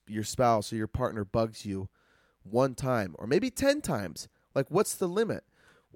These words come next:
H-, how much patience are you supposed to put into a per-, into a relationship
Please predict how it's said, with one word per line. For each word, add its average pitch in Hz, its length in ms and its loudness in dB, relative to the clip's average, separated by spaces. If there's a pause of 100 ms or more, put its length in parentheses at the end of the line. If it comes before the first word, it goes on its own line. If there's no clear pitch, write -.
H-, 151 160 -4
how 196 240 4
much 208 320 -2 (120)
patience 160 540 0
are 139 60 -2
you 131 80 0
supposed 131 460 -2
to 117 80 -4
put - 300 2
into 120 540 -2
a - 60 -4
per-, 156 280 -2 (120)
into 117 260 2
a 117 80 8
relationship 139 720 2